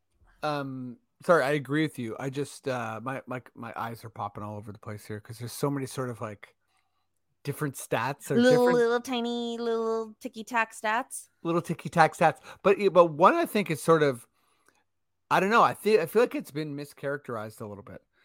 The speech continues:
Speaker 1: is this idea that the Liberty are, are playing a lot more players than the Aces. So the Aces are playing,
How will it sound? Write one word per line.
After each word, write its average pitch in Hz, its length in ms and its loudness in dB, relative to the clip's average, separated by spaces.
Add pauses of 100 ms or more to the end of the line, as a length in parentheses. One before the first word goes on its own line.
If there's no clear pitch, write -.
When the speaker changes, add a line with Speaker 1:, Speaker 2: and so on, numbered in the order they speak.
(360)
Speaker 1:
is 151 340 0
this 147 180 -4
idea 151 560 2
that 135 440 -4 (640)
the 151 100 2
Liberty 139 960 -2 (380)
are, 131 440 2
are 123 120 -2
playing 135 720 -6 (100)
a 123 60 -4
lot 120 260 -2
more 120 140 -6
players 123 800 -10 (280)
than 131 560 -6
the 123 160 -6
Aces. 139 500 -6 (380)
So - 180 2
the 165 140 4
Aces 247 340 2
are 294 80 2
playing, 147 600 0